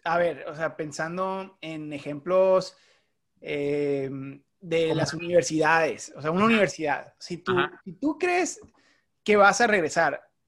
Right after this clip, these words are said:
Speaker 1: al modelo tradicional de dar clases en las aulas, donde, o sea, a ver, o sea, <laughs> ya el mundo se dio cuenta que podías hacer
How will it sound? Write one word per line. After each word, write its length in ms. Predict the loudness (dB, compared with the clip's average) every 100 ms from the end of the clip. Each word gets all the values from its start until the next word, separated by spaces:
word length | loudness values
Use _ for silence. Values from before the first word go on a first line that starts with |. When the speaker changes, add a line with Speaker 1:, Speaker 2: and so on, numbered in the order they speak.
| _
Speaker 1:
al 180 | 0 2
modelo 640 | 2 2 2 4 2 2
tradicional 840 | 4 4 2 -4 -6 -2 -2 -2
de 80 | -2
dar 220 | -2 -2
clases 360 | 0 -2 -2 -4
en 100 | -6
las 180 | -6 -4
aulas, 800 | 0 2 2 0 0 -2 -6 _ _ _ _
donde, 380 | -2 2 0 -2
o 80 | -6
sea, 280 | -2 -2 -2 _ _ _ -4
a 120 | 0
ver, 320 | 2 0 -4 -10
o 40 |
sea, 180 | -6 -6
<laughs> 380 | -8 -14 -10 -2
ya 300 | 0 0 -6 _ _ _ _ -8
el 320 | -2 0 2
mundo 360 | 2 2 2 2
se 140 | 2
dio 200 | 2 2
cuenta 560 | 0 0 0 -2 -4 -12 -6
que 120 | -6
podías 720 | -2 -2 0 2 0 0 -8 _ _ _ _
hacer 560 | -4 -4 -2 -4 -4 -10